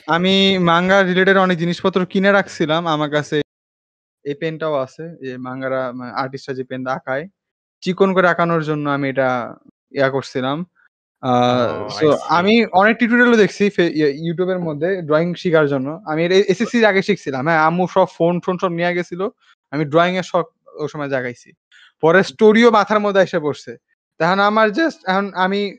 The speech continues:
Speaker 1: YouTube নিয়ে একটু ব্যস্ত হয়ে গেছি, এখন আমি এসবে ধরতে পারতেছি না। But ইচ্ছা আছে, আমার ড্রয়িং অত ভালো না, but যতটুকু পারি আমি আমার
Speaker 2: আচ্ছা,
Speaker 1: ভাঙাচোরা
Speaker 2: আ-, আমি,
Speaker 1: ড্রয়িং
Speaker 2: আমি বলি, আমি
Speaker 1: নিয়ে
Speaker 2: যেহেতু
Speaker 1: যাবো।
Speaker 2: স্টার্ট করছি এই সেগমেন্টটা,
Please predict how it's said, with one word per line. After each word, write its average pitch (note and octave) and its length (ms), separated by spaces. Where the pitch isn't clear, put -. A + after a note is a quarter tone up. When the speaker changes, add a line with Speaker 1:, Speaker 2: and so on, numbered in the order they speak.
Speaker 1:
YouTube F#3 240
নিয়ে F#3+ 100
একটু F#3+ 120
ব্যস্ত F3+ 280
হয়ে F3+ 120
গেছি, E3 140
এখন D#3+ 220
আমি D#3 160
এসবে D3+ 340
ধরতে C3 300
পারতেছি D3 380
না। D3+ 60
But F3 260
ইচ্ছা G#3 260
আছে, G3+ 280
আমার F3+ 220
ড্রয়িং F#3 200
অত F#3 120
ভালো D3+ 360
না, D3 220
but D3+ 480
যতটুকু F#3 460
পারি F#3+ 400
আমি D#3 200
আমার D#3 140
Speaker 2:
আচ্ছা, C#3+ 200
Speaker 1:
ভাঙাচোরা E3 240
Speaker 2:
আ-, F3+ 40
আমি, F3 100
Speaker 1:
ড্রয়িং E3 320
Speaker 2:
আমি E3+ 160
বলি, F3 300
আমি D3 100
Speaker 1:
নিয়ে D#3 140
Speaker 2:
যেহেতু D#3+ 200
Speaker 1:
যাবো। B2 80
Speaker 2:
স্টার্ট C#3+ 360
করছি D#3+ 540
এই C#3+ 200
সেগমেন্টটা, C#3 840